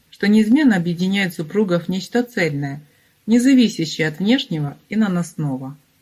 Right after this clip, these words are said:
Вдруг Гента осенило, что похожее на зависть чувство, зависть к тому, что превращает супругов Сойеров в единое целое, мешает ему быть равнодушным в отношении этих молодых людей.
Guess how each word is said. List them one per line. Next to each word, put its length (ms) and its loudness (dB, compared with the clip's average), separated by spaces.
Вдруг 540 -2
Гента 400 0
осенило, 640 2
что 220 -2
похожее 460 2
на 160 2
зависть 380 0
чувство, 540 -2
зависть 480 2
к 80 -20
тому, 500 4
что 180 -2
превращает 600 2
супругов 460 0
Сойеров 440 0
в 40 -8
единое 420 2
целое, 520 -4
мешает 440 -2
ему 240 -2
быть 160 -2
равнодушным 800 0
в 80 -6
отношении 600 -2
этих 240 -6
молодых 420 -4
людей. 460 -4